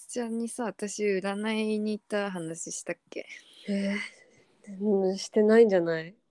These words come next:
Speaker 1: 私、東京に行った時の話とかしてない？
Speaker 2: うん。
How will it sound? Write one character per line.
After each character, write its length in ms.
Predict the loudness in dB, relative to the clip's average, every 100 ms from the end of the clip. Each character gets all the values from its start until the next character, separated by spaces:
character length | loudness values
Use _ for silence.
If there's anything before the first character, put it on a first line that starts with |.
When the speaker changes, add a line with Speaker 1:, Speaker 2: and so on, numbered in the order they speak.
| _ _ -20 -20 _ _ _ -12
Speaker 1:
私、 300 | -10 -10 0
東 200 | 0 0
京 160 | 2 2
に 220 | 2 -4
行 20 |
っ 40 | -6
た 100 | -14
時 280 | -8 -8 -6
の 80 | -8
話 420 | -6 -8 -10 -14
と 140 | -12
か 140 | -12 -12
し 140 | -8
て 100 | -6
な 120 | -6 -8
い？ 280 | -12 _ _ 0
Speaker 2:
う 100 | 2
ん。 240 | 2 -2